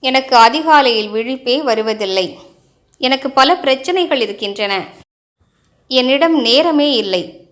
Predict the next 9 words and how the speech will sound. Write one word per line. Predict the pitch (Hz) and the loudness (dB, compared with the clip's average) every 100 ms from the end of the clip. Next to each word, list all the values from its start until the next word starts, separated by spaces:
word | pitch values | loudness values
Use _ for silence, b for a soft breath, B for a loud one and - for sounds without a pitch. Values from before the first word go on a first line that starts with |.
| _ _ _ _ - | _ _ _ _ -10
இல்லறத்தில் | 233 247 233 214 226 196 175 - | -2 0 0 -4 -4 -4 -6 -8
பல | - 247 302 311 | 0 2 2 0
பிரச்சனைகள், | 240 233 254 302 262 254 202 | -2 -4 -4 -4 -2 -2 -2
குழப்பங்கள் | 254 285 320 320 262 208 | -2 -2 0 -2 -2 -2
இருக்கின்றன. | 196 196 196 190 185 180 - _ _ _ _ _ 269 | -4 -8 -10 -6 -6 -6 -12 _ _ _ _ _ -10
இப்படி | 269 285 262 214 185 | -2 0 0 -2 -6
சிலர் | - 262 240 190 - | -6 0 2 2 2
காரணங்களை | 226 277 311 254 214 196 | 4 4 2 -2 -4 -4
கூறுகிறார்கள். | 208 202 208 190 185 208 180 | -4 -6 -4 0 0 -2 -8